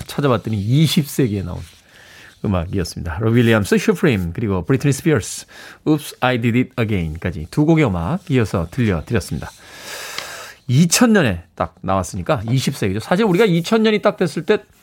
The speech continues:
밀레니엄 파티를 하긴 했습니다만, 엄격하게 이야기하면 이천 년은 이십 세기죠. 이천 일 년부터가 이제 새로운 밀레니엄이 시작된 그런 해이긴 했습니다만, 그래도 왠지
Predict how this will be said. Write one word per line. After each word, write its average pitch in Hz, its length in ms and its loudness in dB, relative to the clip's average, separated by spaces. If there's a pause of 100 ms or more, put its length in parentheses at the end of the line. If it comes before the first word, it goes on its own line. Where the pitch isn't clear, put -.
(540)
밀레니엄 185 480 2
파티를 175 500 0
하긴 151 220 -2
했습니다만, 143 560 -2 (720)
엄격하게 190 1600 0
이야기하면 180 640 2
이천 143 520 0
년은 220 220 2
이십 175 380 2
세기죠. 117 580 0
이천 127 400 0
일 175 240 4
년부터가 160 840 0
이제 104 180 -8
새로운 135 360 -2
밀레니엄이 117 420 2
시작된 - 500 -4 (580)
그런 110 160 -2
해이긴 120 240 4
했습니다만, 120 560 2 (880)
그래도 - 180 -2
왠지 151 260 0